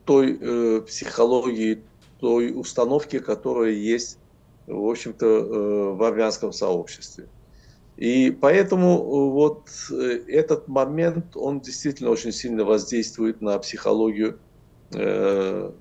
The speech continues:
самого населения. Э, второе, э, воздействие внешнее. И вот это внешнее воздействие, оно, естественно, играет определённую роль.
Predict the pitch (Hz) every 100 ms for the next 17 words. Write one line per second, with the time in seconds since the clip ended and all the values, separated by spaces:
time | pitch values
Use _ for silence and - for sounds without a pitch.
0 | _ _ _ - - 101 107 107 98 90
1 | 95 82 80 - _ _ _ _ _ _
2 | - _ - 90 98 98 - 147 190 202
3 | 185 - - - 135 127 123 123 120 117
4 | - _ _ _ _ _ _ _ - -
5 | - - - 113 104 135 127 - 165 165
6 | - 156 143 165 131 - - - _ _
7 | _ 113 117 131 143 139 120 151 151 139
8 | 123 127 120 - 202 202 165 139 - 110
9 | 117 147 170 165 127 120 - 170 - 147
10 | - - _ _ _ _ - 120 131 139
11 | 127 120 120 113 113 110 107 101 92 87